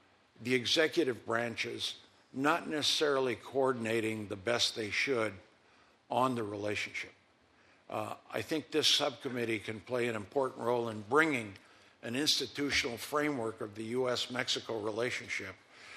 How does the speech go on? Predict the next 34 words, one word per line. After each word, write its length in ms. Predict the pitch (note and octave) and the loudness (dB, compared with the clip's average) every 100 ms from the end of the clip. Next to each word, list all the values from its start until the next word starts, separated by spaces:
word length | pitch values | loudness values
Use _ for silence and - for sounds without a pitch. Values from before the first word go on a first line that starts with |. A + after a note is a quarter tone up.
| - - | -16 -6
uh, 240 | A2 G#2+ A2+ - - - - | -2 -2 -4 -12 -20 -20 -2
where 420 | B2 A#2+ A#2+ A#2 - - | 4 6 6 2 -4 -6
the 100 | A2+ | 2
State 360 | - - E3+ E3+ | 4 6 4 4
Department 640 | B2+ C3 B2+ A2+ A#2+ A#2 - - - - | 0 4 4 4 -4 -8 -12 -20 -20 -6
and 540 | C3 C#3 D3 D3 D3 - - _ _ _ _ - | 4 6 6 4 0 -6 -18 _ _ _ _ -8
the 500 | B2 B2 A#2+ A#2+ A#2 - - | 0 2 4 2 -2 -8 -2
Commerce 440 | F3 G3 E3 - | 4 4 4 2
Department 640 | C3 - B2 A2+ A2+ A2+ | 0 -2 0 0 -6 -6
take 280 | C#3+ E3 - | 0 0 2
the 60 | C3+ | 0
lead 320 | C#3 F3 D#3 | 4 6 6
in 120 | B2+ | 4
the 80 | A#2 | 2
relationship, 840 | A2 A2 A2 - A#2 - B2 - | 0 0 0 -2 -4 -4 -4 -8
perhaps 480 | A2+ A2 B2+ A2+ - | -8 -4 -4 -4 -6
with 180 | A2 A2 | -4 0
your 260 | A#2 A#2+ | 2 2
intervention, 760 | B2 A2 G2+ C3 C3 - F#2+ F#2 - - - - | 0 -2 -2 -2 0 -4 -6 -14 -20 -20 -14 -6
and 160 | A#2 | 0
not 260 | C3 C#3 C#3+ | 6 6 6
the 60 | |
White 300 | A#2+ B2 C3+ | 4 6 6
House. 320 | A2+ - - - | 4 -4 -4 -2
I 80 | A#2 | -2
think 260 | D3+ C#3+ | -2 -4
this 200 | E3 D3 | 0 0
is 160 | D3 A2+ | 0 0
a 40 | |
relationship 760 | A#2+ A#2+ B2 C3+ B2+ A2 A#2 G#2 | -2 2 4 4 2 0 -4 -4
that 100 | G#2+ | -4
is 140 | G2+ | -4
too 220 | - C3 A#2 | -4 -4 0
valuable 600 | A#2+ C#3 A#2+ F#2+ F2+ | 2 4 2 -2 -10